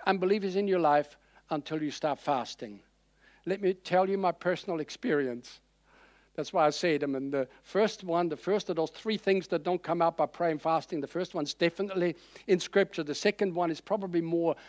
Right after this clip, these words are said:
my experience, though, though I can see it, uh, in the Scripture as well. When I started fasting, um,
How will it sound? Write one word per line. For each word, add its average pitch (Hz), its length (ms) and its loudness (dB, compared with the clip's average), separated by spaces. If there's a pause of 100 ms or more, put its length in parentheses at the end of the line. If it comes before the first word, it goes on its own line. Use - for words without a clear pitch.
(120)
my 165 200 2
experience, 185 720 2
though, 175 260 0
though 175 140 4
I 165 100 4
can 160 160 -2
see 180 360 2
it, 160 100 0
uh, 151 160 6 (240)
in 170 100 2
the 151 100 0
Scripture 175 400 -2
as 139 140 -2
well. 135 320 2 (320)
When 185 160 2
I 240 160 4
started 226 420 0
fasting, 165 680 0 (480)
um, 147 380 2